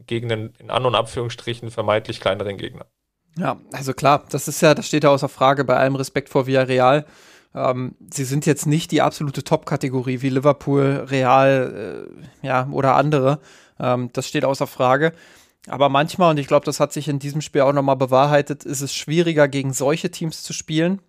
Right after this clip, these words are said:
Speaker 2: als gegen die, die wirklich auch selber daran bemüht sind oder, oder, ja, das, äh, das Spiel auch ein bisschen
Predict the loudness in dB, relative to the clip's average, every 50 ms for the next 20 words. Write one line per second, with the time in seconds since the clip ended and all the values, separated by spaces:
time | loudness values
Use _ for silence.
0 | -20 -14 -6 -4 -4 -4 -4 -4 -2 -2 -2 -2 -2 -2 -2 -2 -2 -2 -2 -2
1 | -4 -4 -4 -6 -4 -4 -2 -2 -2 -2 0 2 2 4 6 6 6 6 4 2
2 | 2 0 0 2 2 2 0 -2 -4 -4 -4 -4 -4 -4 -2 -2 -2 -2 -2 0
3 | 2 2 4 2 2 0 -4 -4 -4 -4 -4 -4 -4 -8 -8 -8 -6 -4 -4 -4
4 | -6 -6 -6 -8 -8 -8 -10 -14 -12 -10 -10 -10 -10 -10 -12 -14 -18 -20 -20 -20
5 | _ _ _ -10 -10 -8 -4 0 0 2 4 4 2 2 0 -2 -4 -6 -2 0
6 | 0 -2 -2